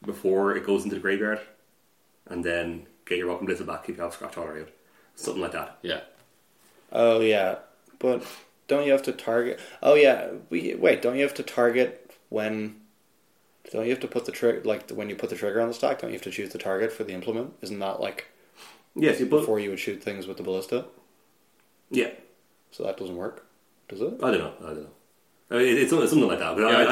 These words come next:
Speaker 1: I know,
Speaker 2: the,
Speaker 1: yeah,
Speaker 2: the
Speaker 1: I'm not
Speaker 2: ability
Speaker 1: sure
Speaker 2: has to
Speaker 1: how
Speaker 2: resolve for the
Speaker 1: Yeah. Yeah.
Speaker 2: for the one one counter to go on.
Speaker 3: Yeah, and
Speaker 2: I mean,
Speaker 3: then
Speaker 2: maybe
Speaker 3: to
Speaker 2: it's just
Speaker 3: graveyard.
Speaker 2: like you can waste your ballista,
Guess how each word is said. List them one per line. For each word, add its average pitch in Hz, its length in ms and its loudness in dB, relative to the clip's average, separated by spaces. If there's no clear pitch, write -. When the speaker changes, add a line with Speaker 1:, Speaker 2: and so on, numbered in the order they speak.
Speaker 1:
I 117 60 8
know, 117 160 10
Speaker 2:
the, 113 40 8
Speaker 1:
yeah, 101 100 6
Speaker 2:
the 107 120 4
Speaker 1:
I'm 117 100 8
not 123 120 8
Speaker 2:
ability 143 220 8
Speaker 1:
sure 117 100 6
Speaker 2:
has 113 160 4
to 110 40 2
Speaker 1:
how 98 60 4
Speaker 2:
resolve 87 460 2
for 82 140 -2
the 78 380 2
Speaker 1:
Yeah. 87 120 -8
Yeah. 82 40 -12
Speaker 2:
for 92 180 0
the 82 120 2
one 85 200 0
one 80 140 -6
counter 80 240 -4
to 80 80 -8
go 76 100 -6
on. 73 100 -2
Speaker 3:
Yeah, 110 260 2
and 101 200 -6
Speaker 2:
I 117 40 4
mean, 117 100 6
Speaker 3:
then 123 60 4
Speaker 2:
maybe 127 240 6
Speaker 3:
to 120 60 8
Speaker 2:
it's 107 120 4
just 117 160 4
Speaker 3:
graveyard. 107 280 4
Speaker 2:
like - 100 -18
you 104 140 0
can 95 380 -2
waste 104 360 0
your - 80 4
ballista, 87 580 0